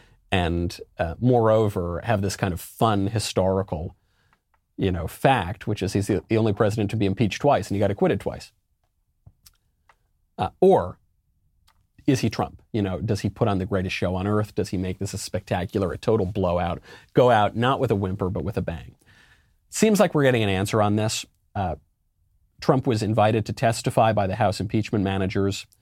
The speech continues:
and his lawyers have turned it down. They've called this a pu-, public relations stunt. Uh, they're not gonna do it. They,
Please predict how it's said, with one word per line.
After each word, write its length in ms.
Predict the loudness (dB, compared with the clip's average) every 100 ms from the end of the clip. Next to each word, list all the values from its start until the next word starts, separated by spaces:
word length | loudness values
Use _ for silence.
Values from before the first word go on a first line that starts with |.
| _ _ _ _
and 260 | -2 0 0
his 520 | -2 0 2 2 -2 -6
lawyers 640 | -2 2 2 2 -2 -8
have 160 | -8 -6
turned 260 | -2 -2
it 80 | -2
down. 300 | -6 -12 -14 -20 _ _ _ _ _ _ _ _ _ _
They've 260 | 0 2 2
called 240 | 0 0
this 220 | 0 -2 -2
a 240 | -2 -4 -6
pu-, 140 | -6 0
public 300 | 2 2 2
relations 440 | 2 4 2 0
stunt. 540 | 0 0 2 0 -4 -16 _ _ _ _ _ 2
Uh, 100 | 2
they're 140 | 4
not 300 | 2 2 2
gonna 180 | 0 0
do 220 | -2 -4
it. 160 | -4 -4
They, 220 | -4 -4